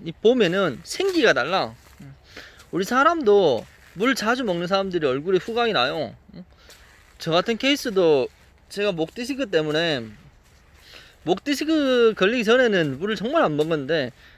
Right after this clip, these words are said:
걸리고 나서 의사가 카더라고요. 물을 좀 많이 먹으라고. 그 뒤로는 확실히, 어, 목 디스크도 좀 나아졌고, 그리고 얼굴에 후광이 나요. 자, 요런 부분. 어,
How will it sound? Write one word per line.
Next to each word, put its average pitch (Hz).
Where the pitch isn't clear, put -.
걸리고 240
나서 202
의사가 202
카더라고요. 143
물을 170
좀 147
많이 123
먹으라고. 135
그 165
뒤로는 226
확실히, 262
어, 135
목 139
디스크도 180
좀 143
나아졌고, 151
그리고 147
얼굴에 156
후광이 196
나요. 117
자, 123
요런 160
부분. 135
어, 147